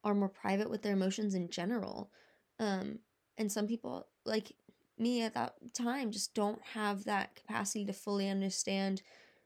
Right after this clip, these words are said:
and have the wherewithal of what is fully going on. And I think that a lot of times, especially if it's not someone that you're seeing every day, it's easy to just be like, "Mm, well, they're still a phone call away and I'm just choosing not to call them." Almost like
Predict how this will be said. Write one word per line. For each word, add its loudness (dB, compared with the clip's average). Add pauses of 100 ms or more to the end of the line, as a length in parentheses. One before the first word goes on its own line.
(200)
and 0
have 0
the 4
wherewithal 4
of -4
what 2
is 0 (240)
fully -4
going -2
on. -6
And 2
I 4
think 0
that 4
a 2
lot 2
of -4
times, 0 (420)
especially 4 (540)
if 2
it's -4
not -2
someone 4
that 0
you're 0
seeing 4
every 4
day, 2
it's -4
easy 2
to -2
just -2
be 0
like, 0 (200)
"Mm, 0 (440)
well, 6
they're 8
still 4
a 2
phone 4
call 4
away 6
and 6
I'm 4
just -2
choosing 4
not 2
to -10
call 0
them." -4
Almost 2
like -4